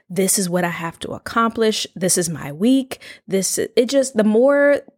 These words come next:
they can understand about what's happening, the better. When they see, "Oh, she only has me doing, you know, three or four movements. She walked through this stuff with me in our assessment. I know what this is. I can do this." And,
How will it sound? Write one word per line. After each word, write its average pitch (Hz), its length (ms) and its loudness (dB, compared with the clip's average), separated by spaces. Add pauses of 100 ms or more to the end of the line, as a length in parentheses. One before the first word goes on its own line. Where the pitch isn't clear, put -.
(140)
they 196 360 0
can 170 340 -4
understand 190 1120 0
about 202 320 -2
what's 214 180 0
happening, 208 560 -4
the 175 80 -4
better. 135 380 -4
When 170 200 -2
they 208 120 4
see, 220 460 0 (340)
"Oh, 254 160 4
she 269 240 -2
only 277 240 4
has 226 300 -2
me 226 120 2
doing, 202 600 0 (440)
you 240 160 2
know, 175 220 0
three 214 320 2
or 247 80 4
four 240 300 0
movements. 190 800 -4 (100)
She - 280 0
walked 180 460 -2
through 226 160 0
this 220 160 2
stuff 202 300 -8
with 190 200 -4
me 185 380 0
in 175 240 -6
our 165 180 -6
assessment. 226 800 -2 (500)
I 539 180 4
know 185 120 2
what 151 160 -4
this 160 180 -2
is. 196 160 -2
I 254 120 2
can 196 180 0
do 156 140 -4
this." 175 280 -4
And, 202 460 0